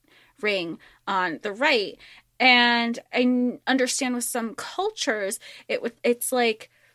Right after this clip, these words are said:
when a woman goes to shake your hand, when, 'cause you, typically you shake hands with the right hands in some cultures, it's almost to show, "I'm already spoken for." So I thought that was the first thing that came to mind when I was thinking of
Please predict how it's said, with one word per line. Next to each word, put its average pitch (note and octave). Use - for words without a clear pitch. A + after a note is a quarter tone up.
when B3
a A3+
woman A#3
goes A3
to -
shake -
your G#3+
hand, A#3
when, G3
'cause A3
you, G#3+
typically G3
you F#3+
shake G3+
hands F#3+
with -
the G3
right B3+
hands G3
in F#3
some F#3
cultures, C#4
it's A#3
almost A3
to A#3+
show, G3+
"I'm G#3+
already G3
spoken B3+
for." F#4
So D4+
I C#4+
thought E4+
that D4+
was -
the D#4+
first B3+
thing A#3
that F#3+
came A3+
to A3+
mind G#3+
when G3
I G#3+
was G#3+
thinking G3+
of F#3+